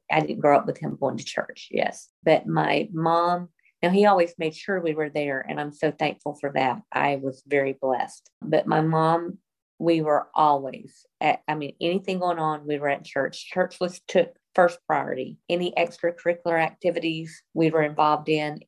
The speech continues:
if it conflicted with church, church always took top priority. And I'm so thankful for that because she taught me to put God first in all things, and that in every situation in life, that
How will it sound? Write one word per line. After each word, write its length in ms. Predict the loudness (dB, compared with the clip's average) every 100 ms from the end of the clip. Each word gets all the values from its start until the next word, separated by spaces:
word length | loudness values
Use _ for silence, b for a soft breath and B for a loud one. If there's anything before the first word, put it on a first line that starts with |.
| -4
if 200 | -2 0
it 160 | -2
conflicted 560 | -2 -2 0 -2 -2 -8
with 100 | -6
church, 380 | 0 0 -2 -10
church 360 | -2 -2 -2 _
always 600 | 4 6 6 2 -6 -10 _ _
took 300 | 2 2 2 -4
top 220 | -4 -4 -6
priority. 500 | -4 -2 -4 -8 -8
And 160 | -6 -2
I'm 200 | -4 -2
so 260 | -2 -2
thankful 460 | 2 0 0 -6 -4
for 120 | -6
that 320 | -4 -6 -6 -6
because 640 | -8 -8 -2 -2 -2 -8 _ _
she 240 | -12 -8
taught 260 | -2 -2 -2
me 100 | -6
to 40 |
put 260 | -2 -4 -2
God 300 | -2 -2 -4 0
first 460 | 0 0 -10 -18 -6
in 180 | -4 -2
all 240 | -2 -4
things, 460 | -8 -12 -14 -20 -20 -4
and 300 | -2 -2 0
that 280 | 0 0 -2 -6
in 180 | -4 0
every 220 | 0 0 -2
situation 560 | -10 -2 0 0 -4
in 80 | -6
life, 240 | -2 -4 -6 _ _
that 380 | -2 2 2